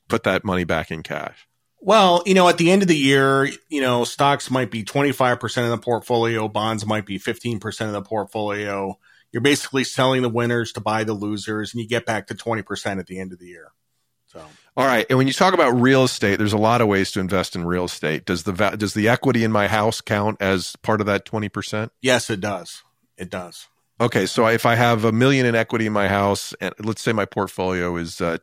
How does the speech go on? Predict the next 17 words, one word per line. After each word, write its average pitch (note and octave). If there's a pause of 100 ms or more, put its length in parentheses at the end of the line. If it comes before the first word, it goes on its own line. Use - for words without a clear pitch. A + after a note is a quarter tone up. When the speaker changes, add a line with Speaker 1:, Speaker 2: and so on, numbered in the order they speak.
Speaker 1:
ten G#2
million E2+
dollars. C2+ (540)
If G#2+
I A#2
have G#2+
a G#2
million C3+
in B2
my A2
house, G#2
then G#2+
I G2+
should G2+
have F#2+
a F#2+
million G2